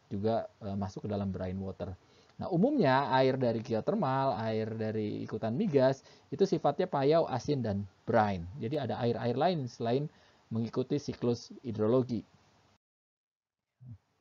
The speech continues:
Nah, selanjutnya ada hubungan yang clear antara daya hantar listrik dengan garam terlarut. Jadi makin tinggi garam terlarut dalam air,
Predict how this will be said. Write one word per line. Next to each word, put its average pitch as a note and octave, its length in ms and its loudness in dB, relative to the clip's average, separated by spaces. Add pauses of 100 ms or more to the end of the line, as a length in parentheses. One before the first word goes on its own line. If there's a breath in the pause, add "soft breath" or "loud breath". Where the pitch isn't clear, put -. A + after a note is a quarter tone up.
(640)
Nah, G#2 160 -4
selanjutnya C#3+ 480 4
ada D#3+ 160 8
hubungan G#3 560 4 (160)
yang B2+ 240 -2
clear B2 320 6
antara B2+ 400 2
daya A#2 240 2
hantar A#2+ 240 0
listrik A2+ 320 2
dengan B2 240 0
garam A2 320 0
terlarut. D3 400 8 (400 soft breath)
Jadi A#2+ 400 2
makin A2+ 320 0
tinggi G#2 320 -2
garam G2+ 640 -2
terlarut A2+ 480 4
dalam C3+ 240 6
air, E3+ 480 4